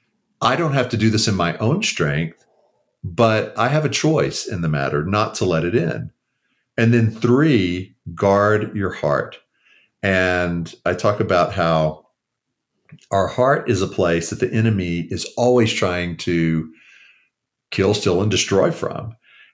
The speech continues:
And so Proverbs four twenty-three, you know, "Guard your heart above all else, because it determines the course of your life." And unfortunately, at the stage of young kids, a lot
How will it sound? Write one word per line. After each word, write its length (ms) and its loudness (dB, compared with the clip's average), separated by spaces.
And 240 2
so 200 2
Proverbs 420 2
four 200 2
twenty-three, 680 2
you 80 0
know, 140 -2
"Guard 380 0
your 100 2
heart 520 0
above 340 0
all 240 4
else, 400 2
because 260 -2
it 140 2
determines 680 -2
the 100 -8
course 340 -4
of 100 -4
your 160 0
life." 480 0
And 380 -2
unfortunately, 1300 0
at 140 -8
the 80 -6
stage 440 0
of 120 -2
young 240 -2
kids, 580 0
a 80 -2
lot 440 2